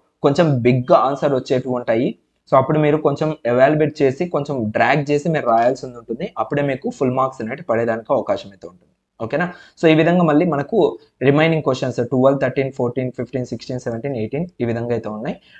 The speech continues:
And last ఇంకొక question paper కూడా ఉంది, like model paper two question paper కూడా. ఈ యొక్క two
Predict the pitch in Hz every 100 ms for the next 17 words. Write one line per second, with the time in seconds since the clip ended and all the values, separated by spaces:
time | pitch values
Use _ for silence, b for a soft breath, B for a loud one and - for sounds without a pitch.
0 | b 131 127 147 - - 143 160 180 151
1 | 143 139 135 127 123 123 120 117 185 -
2 | - 135 - 110 113 127 139 131 120 123
3 | 110 - 131 139 123 123 117 110 110 110
4 | 120 - B B B 139 180 202 180 156
5 | - - - 151